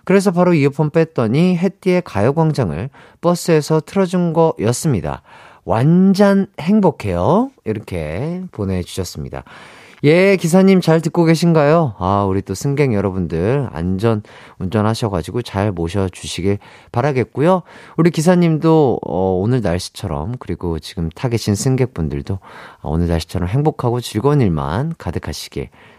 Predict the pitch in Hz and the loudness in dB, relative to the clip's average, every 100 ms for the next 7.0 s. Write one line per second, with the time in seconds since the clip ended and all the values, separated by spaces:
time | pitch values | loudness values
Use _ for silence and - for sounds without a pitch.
0 | - 127 131 - 71 60 - - - - | -4 -2 0 -4 -8 -12 -16 -20 -20 -20
1 | - - - _ 156 170 151 - 175 180 | -20 -20 -20 _ 2 4 2 2 2 2
2 | - 190 180 127 110 151 104 - _ _ | 2 4 6 4 4 2 0 -4 _ _
3 | _ - _ _ 190 180 208 160 156 147 | _ -20 _ _ -2 0 2 2 2 0
4 | 143 143 151 160 151 185 185 190 175 165 | 0 2 2 2 2 2 2 0 2 2
5 | 101 101 135 92 87 87 82 - 101 123 | 2 2 2 2 0 0 -4 -4 -2 0
6 | 165 170 156 160 151 131 - 80 - - | 0 0 0 2 2 0 -4 -8 -8 -12